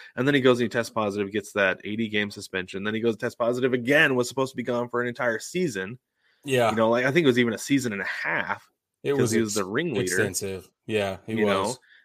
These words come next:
Speaker 1: And so
Speaker 2: That book is good.
Speaker 1: It is. It's re-,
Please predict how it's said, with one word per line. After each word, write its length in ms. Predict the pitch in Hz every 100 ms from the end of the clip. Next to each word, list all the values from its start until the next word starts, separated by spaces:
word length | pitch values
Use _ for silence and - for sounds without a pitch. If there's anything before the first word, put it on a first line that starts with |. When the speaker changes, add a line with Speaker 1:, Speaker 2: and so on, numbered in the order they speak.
| _
Speaker 1:
And 160 | 127 120
so 480 | - 123 120 117 113 _ _ _
Speaker 2:
That 200 | 117 120
book 200 | 117 101
is 140 | 101 87
good. 460 | 104 98 98 92 _ - - - -
Speaker 1:
It 160 | 117
is. 200 | 113 110 -
It's 240 | 117 -
re-, 160 | 98